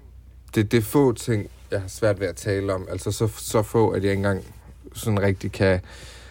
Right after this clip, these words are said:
kan finde ud af, hvad jeg har svært ved at tale om. Øhm, men, men, altså, mobningen har jo bare været utrolig hård, og det er jo, altså,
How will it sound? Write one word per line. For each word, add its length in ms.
kan 120
finde 220
ud 60
af, 140
hvad 100
jeg 80
har 60
svært 280
ved 60
at 80
tale 320
om. 100
Øhm, 480
men, 360
men, 360
altså, 360
mobningen 460
har 120
jo 80
bare 240
været 460
utrolig 460
hård, 360
og 160
det 80
er 40
jo, 600
altså, 280